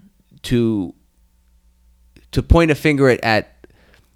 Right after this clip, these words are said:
at how media is, one of the flaws, I, I don't wanna point a finger, one of the flaws that media is dealing with is the fact that the,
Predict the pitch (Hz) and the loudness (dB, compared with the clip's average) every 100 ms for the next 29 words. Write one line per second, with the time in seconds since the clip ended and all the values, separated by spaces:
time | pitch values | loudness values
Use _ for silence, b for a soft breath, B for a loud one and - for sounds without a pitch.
0 | - - 104 113 110 101 110 143 202 180 | -10 -6 0 2 2 2 2 2 2 2
1 | 113 - 131 165 190 156 - 117 98 76 | 2 -2 0 2 2 0 -2 0 0 0
2 | 69 98 - 104 95 87 - 78 - 52 | -6 -6 -4 -4 -4 -6 -6 -10 -10 -6
3 | 110 147 143 - 127 110 98 90 110 151 | -2 0 0 0 0 2 -2 -4 -2 0
4 | 160 104 92 85 80 65 53 - - _ | 0 -2 -4 -6 -6 -10 -14 -18 -20 _
5 | _ _ _ _ _ _ _ - 113 113 | _ _ _ _ _ _ _ 0 2 4
6 | 104 117 - 113 107 - 104 95 90 - | 0 -6 -2 -2 -2 -2 -2 0 -2 -8
7 | - _ _ _ _ _ - 101 123 | -20 _ _ _ _ _ -16 -4 -4